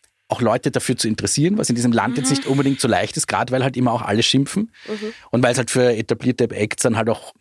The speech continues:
Speaker 1: wie, wie wurde mir das beschrieben, die Fallhöhe ist dann recht groß.
Speaker 2: Mhm.
Speaker 1: Also wenn du jetzt schon ein bisschen Erfolg hast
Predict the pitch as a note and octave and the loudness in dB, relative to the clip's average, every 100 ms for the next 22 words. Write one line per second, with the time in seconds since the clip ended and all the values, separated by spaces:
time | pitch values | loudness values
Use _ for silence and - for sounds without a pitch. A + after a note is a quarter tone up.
0 | _ - C3 C3+ F3 F3 E3 D#3 - C#3 | _ -6 -2 2 2 2 2 0 0 0
1 | C#3+ C3+ - - A#2 G#2+ B2+ G2 F#2+ F#2+ | 0 0 -4 -6 0 2 2 0 0 0
2 | G2 - F#2 F2+ - F2 F2+ G2+ G#2+ A2 | 0 -2 0 -2 -2 -2 0 0 2 2
3 | B2 A#2+ C#3+ B2 A#2+ - B2+ C3+ B2+ - | 0 0 0 0 -2 0 0 0 -2 -4